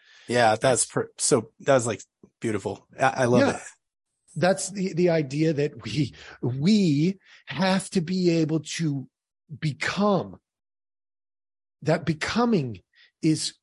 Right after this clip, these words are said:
Speaker 2: absolutely important, like, super important. That's why we have Man's Search for Meaning. Uh, we have b-, these, these are books. We have books like, uh, uh, oh my gosh, what is it? It's called On Becoming a Person.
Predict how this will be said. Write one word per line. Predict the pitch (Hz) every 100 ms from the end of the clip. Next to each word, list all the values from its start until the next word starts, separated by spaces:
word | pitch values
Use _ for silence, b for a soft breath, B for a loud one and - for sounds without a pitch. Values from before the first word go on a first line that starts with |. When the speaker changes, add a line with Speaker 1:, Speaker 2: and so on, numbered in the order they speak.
| _
Speaker 2:
absolutely | 170 190 190 - 180 160 151 180 170 135 135 113 _ _ _ _
important, | - 147 - 196 196 104 87 _ _
like, | 123 117 _ _
super | - - - - 302 180 123
important. | 113 113 92 95 B B
That's | 180 185
why | 202
we | 185 180
have | 160 208 147 - b
Man's | 156 165 156
Search | - 170 165
for | - 147
Meaning. | 151 147 127 101 92 B B -
Uh, | 123 120
we | 120 151
have | 143 160 160 123 B B 135
b-, | 120 185
these, | 175 175 175 143
these | 156 139
are |
books. | 107 117 95 - - B B
We | 147 151
have | 151 143 120
books | 151 151
like, | 156 147 135 135
uh, | 127 117 110 _ b b _
uh, | 127 123 113 110 110 b b b
oh | - 123
my | 113
gosh, | 107 107 104 127
what | 117
is | 110 107
it? | 107
It's | 123
called | - 143 127
On | 135 147
Becoming | 143 131 160 156 156
a | 147
Person. | - 156 151 - 95